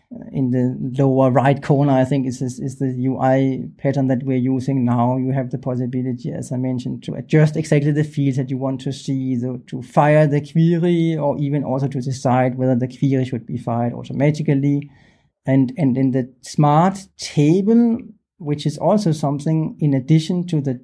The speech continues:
normal table, in the smart table, we, uh, include also a, a toolbar. So in a standard, in a standard table, you could say we are talking about, if you talk about the raw table, it's, it's more about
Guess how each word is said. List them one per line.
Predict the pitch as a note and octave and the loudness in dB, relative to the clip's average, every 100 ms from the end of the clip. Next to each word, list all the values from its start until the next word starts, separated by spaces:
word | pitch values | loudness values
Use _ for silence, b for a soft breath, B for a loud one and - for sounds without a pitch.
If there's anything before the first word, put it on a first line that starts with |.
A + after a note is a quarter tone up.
| _ | _
normal | C#3+ C3 B2+ D#3 F#3 | 0 0 0 -2 -4
table, | F3 D3+ D3+ E3+ F3+ F3 | -2 -2 -2 -2 -2 -2
in | C#3+ | -4
the | C3 | -4
smart | - C3+ B2+ - - _ | -2 0 0 -2 -8 _
table, | - D3 D3+ E3 F3+ F#3 F#3+ B B B B | -4 0 2 2 0 0 -4 B B B B
we, | D#3 D#3 D3+ D3+ - | 2 4 6 2 0
uh, | D3 D3 C#3+ C#3 C#3 C#3 D3 - - - - | -2 -2 0 -2 -2 -4 -6 -10 -14 -14 -2
include | D3+ D3+ D#3+ E3 - | -2 2 4 4 4
also | D3+ D#3+ D#3 D#3+ D#3 D#3 | 0 0 0 2 0 -2
a, | C#3 C#3 C3+ C3+ | -2 0 -2 -4
a | - | -10
toolbar. | - - D#3+ F3+ G3+ A#3 A#3+ A3+ - _ _ _ _ - | -6 0 0 2 2 2 2 -2 -20 _ _ _ _ 0
So | C#3+ | 2
in | C3 | 2
a | |
standard, | B2+ D3+ D3+ F3 F3+ F3 - | 0 2 4 4 2 0 -8
in | D3+ C#3 | -6 -6
a | |
standard | C#3+ - D3 E3 D#3+ - | -6 -2 -2 -2 -4 -4
table, | C#3 D3 D#3+ F3+ D#3+ | -2 -2 0 2 0
you | D#3 | -2
could | C#3 | -8
say | - C#3 C#3 C3+ | -2 0 2 0
we | C3+ B2+ | -2 -4
are | |
talking | B2 C#3+ C3+ | 2 2 2
about, | C#3 C#3 C3+ | -2 0 -2
if | A#2+ A#2 | -2 -6
you | B2 | -2
talk | B2 | -2
about | B2+ A#2+ A#2 | 0 -2 -2
the | A2+ A2 | -6 0
raw | A#2 B2+ | 2 4
table, | D3+ - C#3+ D3 D3 D3 D3+ | 2 2 2 2 2 0 0
it's, | C#3 C#3+ - | -2 -10 -18
it's | - - | -16 -4
more | C#3 C3 | 0 2
about | B2+ B2+ B2 A#2+ | 2 4 4 0